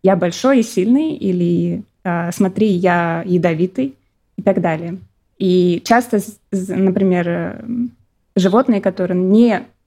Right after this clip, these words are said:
располагают никакими ядовитыми железами, пытаются мимикрировать сигнал, чтобы притвориться, э, ядовитыми, чтобы их никто не съел. То есть, э, сигналы в природе очень важны, и они являются средством коммуникации.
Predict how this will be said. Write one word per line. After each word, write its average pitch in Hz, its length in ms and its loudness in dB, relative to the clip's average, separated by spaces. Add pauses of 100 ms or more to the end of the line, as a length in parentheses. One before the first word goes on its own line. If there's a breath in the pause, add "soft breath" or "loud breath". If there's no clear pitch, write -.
(140)
располагают 190 720 0
никакими 175 400 -2
ядовитыми 180 480 -2
железами, 190 640 0 (380)
пытаются 202 420 0
мимикрировать 208 880 0 (300)
сигнал, 220 560 0 (400)
чтобы 190 280 -2
притвориться, 208 640 0
э, 190 880 -2
ядовитыми, 190 560 2
чтобы 185 340 -6
их 208 140 -2
никто 185 240 -4
не 190 140 0
съел. 170 380 -10 (360)
То 202 80 0
есть, 202 240 -2
э, 196 240 2
сигналы 220 680 2
в - 120 -16 (200)
природе 208 420 2
очень 202 240 -2
важны, 220 460 0
и - 20 2
они 190 440 0
являются 185 480 0
средством 196 380 -4
коммуникации. 190 760 -6